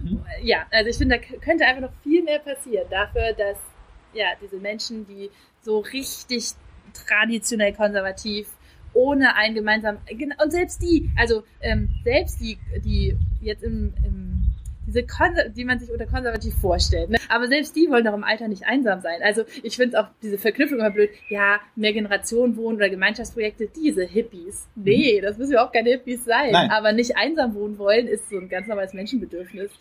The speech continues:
Speaker 1: Genau.
Speaker 2: Und, ähm, ich find, da können die Projekte auch so ein bisschen aus diesem Richt-, Licht mal rausrücken, dass das jetzt alles nur super alternative, äh, ja,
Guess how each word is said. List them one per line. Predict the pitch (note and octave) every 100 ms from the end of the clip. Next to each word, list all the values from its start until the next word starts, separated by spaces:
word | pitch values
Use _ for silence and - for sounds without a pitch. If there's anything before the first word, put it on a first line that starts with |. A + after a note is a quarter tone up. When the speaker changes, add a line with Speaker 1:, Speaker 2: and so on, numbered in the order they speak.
| -
Speaker 1:
Genau. | F#3 E3 A3+
Speaker 2:
Und, | A3+ G#3+
ähm, | A3 G#3 G3+
ich | - G#3+
find, | B3
da | A#3
können | G3+ C4 B3
die | G#3+ G3+ -
Projekte | A3 A3+ -
auch |
so | G3+
ein |
bisschen | G#3+ A#3
aus | G#3
diesem | G#3+ F#3+
Richt-, | C4 - -
Licht | A3 D4+ -
mal | G3+
rausrücken, | F3 F3+ F#3 - G#3+ G#3+ G3+ F3+ -
dass | - G3+
das | G#3 G3
jetzt | G3+ F#3+ - - - -
alles | G#3 G#3 G3+
nur | A3 G3+ G3
super | G#3+ C#4 D4 A3+ G3+
alternative, | G#3 A3 G#3+ G3 - G#3+ G3+ G3+ F#3+ F#3 F#3+ - - -
äh, | G3+ F#3+ F#3 F#3 F#3 -
ja, | E3